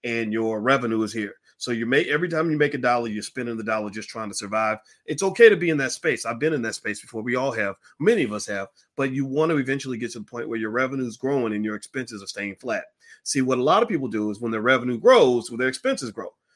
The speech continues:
That's why you gotta pay attention to culture. You see a lot of culture being promoted of people just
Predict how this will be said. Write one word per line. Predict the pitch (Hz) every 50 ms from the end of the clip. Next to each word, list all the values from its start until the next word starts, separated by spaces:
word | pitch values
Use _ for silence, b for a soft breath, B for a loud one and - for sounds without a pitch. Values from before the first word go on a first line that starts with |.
| _ _ -
That's | 120 139 135 -
why | 143 131 123 120 123 123 - -
you | 120 120 113
gotta | 117 110 110
pay | - - 117 113
attention | 110 - 117 110 - - 104 104
to | - 120
culture. | - - 190 185 175 - - - - _ _ _ b b b b b
You | 113
see | 110 - - 135
a | 127 120
lot | 117 120 120 117 -
of | 127 117 -
culture | - - 190 190 185 - 143 120
being | 107 120 117 117 107
promoted | - - 120 120 151 214 220 - 117 107 104 - b b b b b -
of | 120 127 127 - -
people | - 151 143 - 127 120
just | 113 123 123 - - -